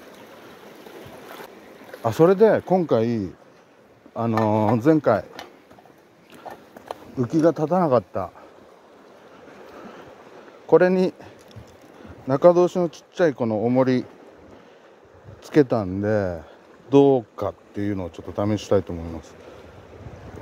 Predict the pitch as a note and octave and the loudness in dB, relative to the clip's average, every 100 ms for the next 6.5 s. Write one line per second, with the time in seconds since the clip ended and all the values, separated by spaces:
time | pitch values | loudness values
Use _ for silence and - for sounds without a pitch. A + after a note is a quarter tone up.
0 | - - - - B2 - F3+ E3+ F3+ F3+ | -18 -20 -10 -2 -2 2 0 2 4 4
1 | F3 F3 E3+ - - - - - - F#3+ | 4 2 0 -6 -16 -16 -16 -18 -6 -6
2 | - C#3 D3+ G3+ C3+ A#2+ C#3 C#3+ B2 D#3 | -2 0 4 4 2 0 0 0 0 0
3 | G3+ A#2+ F#2+ F2+ F#2 G2 G#2 A2 A2+ A2+ | 0 0 -2 -6 -4 -2 -2 -2 -2 -4
4 | G2 - - - - - - - - - | -8 -20 -20 -20 -20 -20 -20 -20 -20 -20
5 | - - - - - - G#2+ D3+ E3+ F3+ | -20 -20 -20 -20 -18 -14 -4 2 4 4
6 | F#3+ G3 F#3+ F#3 F#3 | 4 2 4 4 2